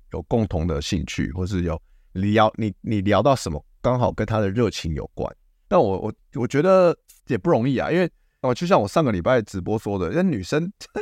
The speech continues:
<laughs> 你问女生她们兴趣是什么，她们都说追剧，干，啊，我又不喜欢追剧的人，哎，我只喜欢追动漫。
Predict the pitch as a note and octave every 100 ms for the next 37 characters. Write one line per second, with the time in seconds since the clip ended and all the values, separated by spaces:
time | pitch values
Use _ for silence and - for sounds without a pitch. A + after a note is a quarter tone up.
0 | - _ _ _ - B2 F#3+ F3+ A2+ C#3
1 | D3+ D#3+ C3+ D#3 C3+ D3+ B2+ D#2+ B2+ C#3+
2 | C3+ D3 - B2+ B2+ - A2+ F2+ D3+ C#3
3 | - _ _ _ _ - A#2 C3 D#3 -
4 | G#2 A2+ G#2+ A2 - G#2+ D2+ C2 - _
5 | - F#2 _ _ _ _ _ _ _ _
6 | B2 C#3+ C3 - G#2 B2 A2+ - G#2 G#2+
7 | F2+